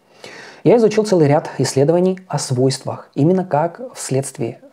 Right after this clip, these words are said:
каких, э, процессов и как влияет растение на умственные способности.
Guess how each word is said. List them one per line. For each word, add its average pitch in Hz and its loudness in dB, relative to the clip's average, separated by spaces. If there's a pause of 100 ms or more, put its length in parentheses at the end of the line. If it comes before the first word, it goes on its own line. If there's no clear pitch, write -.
(340)
каких, - -4 (240)
э, 135 -6
процессов 143 -2 (200)
и 131 0
как 127 0
влияет 113 -2 (160)
растение 170 -2
на 143 -2
умственные 131 -6
способности. 120 -8